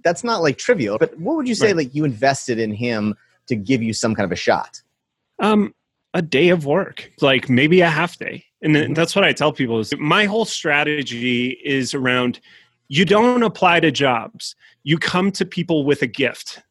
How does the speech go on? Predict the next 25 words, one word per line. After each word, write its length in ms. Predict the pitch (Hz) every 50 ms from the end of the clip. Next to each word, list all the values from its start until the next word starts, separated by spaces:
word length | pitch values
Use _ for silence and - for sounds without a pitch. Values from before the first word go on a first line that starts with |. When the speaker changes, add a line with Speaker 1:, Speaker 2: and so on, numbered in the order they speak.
| _ _
Speaker 2:
of 200 | - 131 135 117
Speaker 1:
Hmm. 60 | - 127
Speaker 2:
value 540 | 135 139 139 139 139 117 107 107 110 - - _ _ _
and 160 | 151 143 143 143
you 180 | 147 139 117 - _ _ _ _ _
just 240 | - - 208 208 -
give 160 | 220 254 294
it 100 | 339 -
to 80 | - 165
them 200 | 123 98 101 123 135
without 320 | 160 170 185 185 196 190
expectation. 640 | 185 180 - - 175 165 - 190 202 - - 135
You 100 | 127 127
say, 220 | - - 135 127 - -
"I 100 | 131 127
love 360 | 123 123 123 139 160 175 165
what 160 | 185 208 202
you're 100 | 190 185
doing." 280 | 139 131 123 120 117 123
You 100 | 127 127
come 180 | - - 147
from 200 | 139 - 156 151
a 60 | 143
sincere 420 | - - 135 123 - - 139 147 151
place. 440 | 147 - 123 113 110 110 107 -